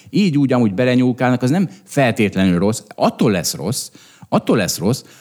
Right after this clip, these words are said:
hogy egy olyan kormány, ami úgy gondolja, hogy ő majd ezt így úgy amúgy belenyúlkál, tehát ez a korreláció, nem kauzáció. Tehát nem az van, hogy, hogy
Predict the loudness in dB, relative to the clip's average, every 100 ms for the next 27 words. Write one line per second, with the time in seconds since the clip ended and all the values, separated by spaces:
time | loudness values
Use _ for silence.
0 | -20 -4 0 0 2 2 2 0 2 2
1 | 0 -4 -8 -2 0 2 2 2 0 2
2 | 0 2 2 2 2 2 0 -2 0 2
3 | 4 2 2 2 2 2 0 0 -2 -2
4 | -2 -2 -2 -4 -12 -20 _ -10 -4 -4
5 | -4 -10 -2 -2 2 0 2 0 0 0
6 | 0 0 -2 -2 -6 -8 -10 -10 -2 2
7 | 2 2 0 0 0 -2 -6 -8 -20 _
8 | -2 0 0 -2 -10 _ _ -2 0